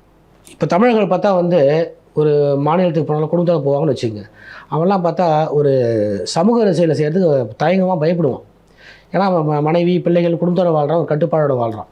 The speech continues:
இன்னைக்கு வட இந்தியர்கள் எப்படி வரான் பார்த்தீங்கன்னா, கூட்டம் கூட்டமா தொடர் வண்டியில வரான். எங்கேயோ பிக்னிக் போற மாதிரி மூட்டை முடிச்சா கட்டிக்கின்னு ஒரு இருபது பேர், முப்பது பேர்,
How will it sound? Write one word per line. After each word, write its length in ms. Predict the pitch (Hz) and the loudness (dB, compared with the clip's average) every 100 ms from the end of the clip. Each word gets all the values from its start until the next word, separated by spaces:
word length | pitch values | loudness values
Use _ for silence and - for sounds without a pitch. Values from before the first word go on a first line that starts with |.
| - - - | -20 -18 -16
இன்னைக்கு 280 | - 156 156 | -4 -2 0
வட 180 | 156 233 | 2 2
இந்தியர்கள் 240 | 233 196 | 2 2
எப்படி 140 | 190 190 | 2 0
வரான் 180 | 165 | 0
பார்த்தீங்கன்னா, 400 | 151 135 127 151 | 0 0 0 -2
கூட்டம் 220 | 139 185 190 | -2 0 0
கூட்டமா 240 | 180 185 | 0 0
தொடர் 220 | 180 180 | 2 2
வண்டியில 180 | 180 170 | 2 0
வரான். 260 | 151 143 - _ - - | 0 -2 -6 _ -20 -10
எங்கேயோ 240 | - 196 190 | -2 0 2
பிக்னிக் 320 | 202 208 202 | 0 0 0
போற 200 | 185 180 | 0 0
மாதிரி 280 | 180 175 117 139 185 180 | 0 0 0 2 0 -2
மூட்டை 220 | 143 175 180 | -4 -2 -2
முடிச்சா 220 | 160 185 | -2 -2
கட்டிக்கின்னு 360 | 165 160 165 180 | -2 -2 0 0
ஒரு 140 | 165 | 2
இருபது 200 | 165 175 | 2 2
பேர், 100 | 180 | 0
முப்பது 220 | 170 165 | 0 0
பேர், 160 | 175 | 0